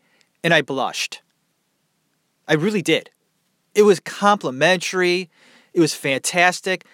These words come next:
So, if you left that comment and you're listening right now, you have no idea how much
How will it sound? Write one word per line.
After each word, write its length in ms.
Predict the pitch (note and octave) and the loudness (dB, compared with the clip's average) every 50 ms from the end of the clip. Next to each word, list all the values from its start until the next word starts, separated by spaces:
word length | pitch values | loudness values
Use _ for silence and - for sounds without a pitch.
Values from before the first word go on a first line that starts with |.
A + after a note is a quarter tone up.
| _ _ _ | _ _ _
So, 460 | _ - - - - E3+ D#3+ A#2+ - - _ _ - - _ _ _ - | _ -4 -2 2 4 4 4 2 0 -4 _ _ -20 -20 _ _ _ -4
if 220 | D3 C#3 - - | -4 -4 -2 -2
you 160 | F#3 A3 A#3 | -2 0 2
left 240 | G#3 G3 G3 - - | 2 2 2 0 0
that 200 | G3 F3+ E3+ - | 0 0 0 -2
comment 440 | - D#3 D3 D3 D3+ D#3 D#3 D#3 B2 | -4 -4 -2 -2 0 0 -2 -4 -6
and 100 | B2 C3+ | -6 -4
you're 140 | D3 E3+ D#3+ | -4 -2 0
listening 400 | C#3+ C#3+ C#3 - - D#3+ D#3 D3+ | -2 -2 -2 -4 -6 -6 -4 -2
right 200 | D#3 D#3 D3 D3+ | -2 -2 -2 -2
now, 320 | D#3 D#3+ D#3+ D#3+ D#3+ D#3+ _ _ _ _ _ _ _ _ _ | -2 -2 -2 -2 -4 -8 _ _ _ _ _ _ _ _ _
you 220 | D3+ E3+ G#3+ A#3+ | -2 0 0 2
have 240 | A3+ A3+ A3+ G3+ E3 | 2 0 -2 -2 -2
no 220 | E3 E3 F3 F3 | -2 0 2 2
idea 360 | F3 D#3+ C#3+ - D#3 D3 B2+ A#2 | 2 2 0 -2 -4 -4 -4 -2
how 160 | - C#3 D3 | -2 -4 -2
much 400 | D3 C#3+ D3 C#3 - - - | -2 -2 -2 -2 -4 -6 -10